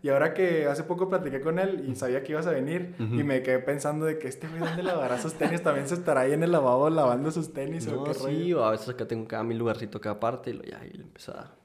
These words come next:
Speaker 1: Y luego siempre lo secas en secadoras.
Speaker 2: No, no.
Speaker 1: No todos.
Speaker 2: Pues es que, o sea, ¿te refieres a meterlos así a la secadora donde metes
Speaker 1: No,
Speaker 2: la
Speaker 1: no,
Speaker 2: ropa?
Speaker 1: o sea,
Speaker 2: ¿O?
Speaker 1: sé que los cuelgas como en una bolsita, ¿no?
Speaker 2: Ajá.
Speaker 1: Para, pero en un principio no lo, no,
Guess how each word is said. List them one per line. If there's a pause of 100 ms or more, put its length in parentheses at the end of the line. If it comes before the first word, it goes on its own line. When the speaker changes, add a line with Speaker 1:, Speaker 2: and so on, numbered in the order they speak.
(180)
Speaker 1:
Y
luego
siempre (220)
lo
secas
en
secadoras. (420)
Speaker 2:
No,
no. (400)
Speaker 1:
No
todos. (960)
Speaker 2:
Pues
es
que,
o
sea,
¿te
refieres
a
meterlos
así
a
la
secadora
donde
metes
Speaker 1:
No,
Speaker 2:
la
Speaker 1:
no,
Speaker 2:
ropa?
Speaker 1:
o
sea, (580)
Speaker 2:
¿O?
Speaker 1:
sé
que
los
cuelgas
como
en
una
bolsita,
¿no? (420)
Speaker 2:
Ajá.
Speaker 1:
Para, (320)
pero
en
un
principio
no
lo,
no,